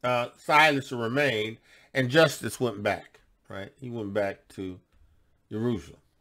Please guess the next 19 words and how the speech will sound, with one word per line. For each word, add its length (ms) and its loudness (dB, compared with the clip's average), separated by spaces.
right? 240 -4
And 180 4
Paul 560 8
and 360 4
Barnabas 680 6
also 420 4
continued 600 -2
in 140 -6
Antioch, 680 0
teaching 680 -10
and 240 -10
preaching 760 -8
the 520 4
word, 920 6
the 100 2
Besorah 960 8
of 200 0
Adonai 640 8
Yahusha. 560 -4